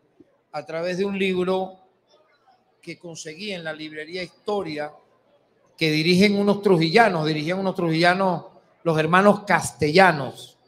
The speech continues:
la librería Historia. Yo conseguí este librito,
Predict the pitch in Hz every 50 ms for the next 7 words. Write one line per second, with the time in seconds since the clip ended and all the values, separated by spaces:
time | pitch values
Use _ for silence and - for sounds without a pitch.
0 | _ _ _ _ _ _ _ _ _ _ _ - 160 156 156 151 160 160 156 151
1 | 160 180 190 175 - - - - 220 208 190 - 143 131 113 104 - - _ _
2 | _ _ _ _ _ _ _ _ _ _ _ _ _ _ 156 180 180 - 226 208
3 | - - 202 208 220 208 190 202 - 202 196 196 196 190 190 185 190 190 - 196
4 | 185 180 170 147 - - - - -